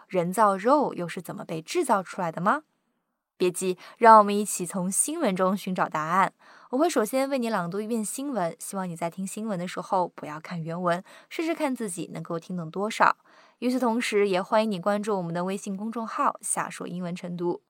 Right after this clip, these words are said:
此外，我们新版的暴虐跟读训练营又要跟大家见面了。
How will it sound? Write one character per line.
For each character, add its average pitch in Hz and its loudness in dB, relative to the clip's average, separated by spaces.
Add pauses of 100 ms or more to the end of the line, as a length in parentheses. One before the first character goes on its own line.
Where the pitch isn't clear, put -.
(160)
此 - -6
外， 277 2
我 220 -2
们 233 0
新 320 -10
版 202 0
的 190 0
暴 233 0
虐 214 -2
跟 208 -4
读 185 -6
训 247 -8
练 214 -2
营 175 -6 (100)
又 202 2
要 180 0
跟 180 -6
大 170 -6
家 170 -4 (120)
见 190 -4
面 185 -8
了。 - -8